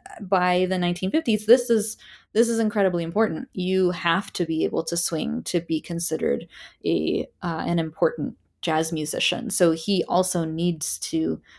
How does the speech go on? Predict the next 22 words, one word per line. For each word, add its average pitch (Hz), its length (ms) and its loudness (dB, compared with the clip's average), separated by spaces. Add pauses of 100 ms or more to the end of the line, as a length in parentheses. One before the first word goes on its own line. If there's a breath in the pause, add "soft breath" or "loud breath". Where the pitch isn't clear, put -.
sort 156 200 0
of 156 120 -4
craft - 500 -6
that 160 200 -4
narrative 165 640 0
around 160 380 -4
swing, 170 420 -2
and 214 240 2
the 226 60 2
critics 226 500 0
sort 180 220 2
of 185 120 2 (120)
also, 175 560 2 (720 loud breath)
um, 175 460 0
they 190 240 4
know, 185 720 2
I 185 80 0
think, 214 320 0 (240)
I 196 80 0
don't 196 180 6
know 180 100 2
self, 175 260 0